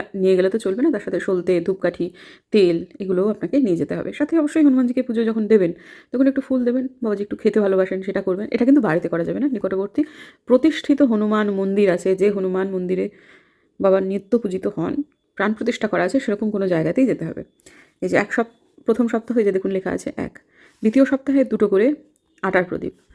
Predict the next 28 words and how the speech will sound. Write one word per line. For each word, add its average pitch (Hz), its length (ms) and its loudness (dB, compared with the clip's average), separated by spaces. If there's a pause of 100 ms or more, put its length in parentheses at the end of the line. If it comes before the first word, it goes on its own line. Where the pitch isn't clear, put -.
(1120)
তিনটে, 175 320 0 (120)
তারপরের 180 320 0
সপ্তাহে - 360 -8
তিন, 185 320 -2 (340)
চার, 170 320 0 (600)
হুম, 294 180 2 (500)
পাঁচ, 185 400 0
ছয়, 190 380 -4
সাত, 180 440 -4 (100)
আট, 196 320 -2 (120)
নয়, 185 340 -2 (160)
দশ, 202 340 0 (100)
এগারো। 180 320 4 (520)
এগারোতম 254 440 4
সপ্তাহে 226 420 -4 (160)
এগারোটা 240 580 2
এরকম 202 600 0 (420)
আটার 185 240 0
প্রদীপ 170 320 -4
নিয়ে 208 160 -2
যেতে 175 200 -6
হবে, 175 180 -12 (420)
ঠিক 330 140 -6
আছে? 320 160 -6 (680)
এগারোতম 311 400 4
সপ্তাহের 262 400 0
পর 196 180 -2
থেকে 240 380 -2